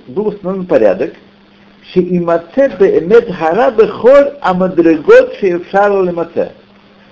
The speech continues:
что это зло будет существовать на всех уровнях, которые может существовать.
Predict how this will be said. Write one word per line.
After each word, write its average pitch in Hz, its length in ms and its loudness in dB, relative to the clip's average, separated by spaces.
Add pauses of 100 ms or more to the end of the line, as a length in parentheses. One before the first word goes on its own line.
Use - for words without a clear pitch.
(200)
что 180 120 -2
это 180 320 0
зло 175 640 0 (720)
будет 185 260 -4
существовать 202 380 -4
на 214 140 -4
всех - 520 0
уровнях, 196 380 2
которые 175 240 -6
может 170 240 -4
существовать. 113 480 -6